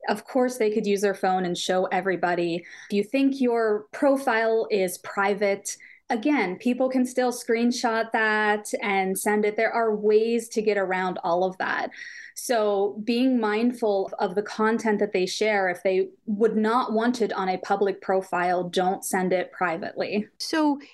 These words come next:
Speaker 2: in this country, the technology firms have had a pretty free rein in terms of what they do and really not facing a lot of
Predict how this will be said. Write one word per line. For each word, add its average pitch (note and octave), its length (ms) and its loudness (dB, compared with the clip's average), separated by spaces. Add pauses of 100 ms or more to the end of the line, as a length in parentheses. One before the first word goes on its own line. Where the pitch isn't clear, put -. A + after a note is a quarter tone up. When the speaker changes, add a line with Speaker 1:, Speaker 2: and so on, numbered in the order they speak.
Speaker 2:
in B3+ 180 2
this F4 180 2
country, F3+ 680 0
the F3 300 2
technology F#3+ 560 0
firms E3+ 460 -2
have E3 380 -2
had F#3 380 0
a D#3+ 100 -2
pretty G3+ 440 0
free G3 680 -2
rein D#3+ 540 2
in D3 100 0
terms D#3 360 -2
of C#3+ 80 -2
what C#3+ 240 0
they C3+ 120 2
do D3 300 2
and C3+ 180 0
really E3 320 0
not D3+ 280 0
facing D3+ 360 -2
a C#3+ 60 0
lot C#3 260 2
of A#2+ 160 0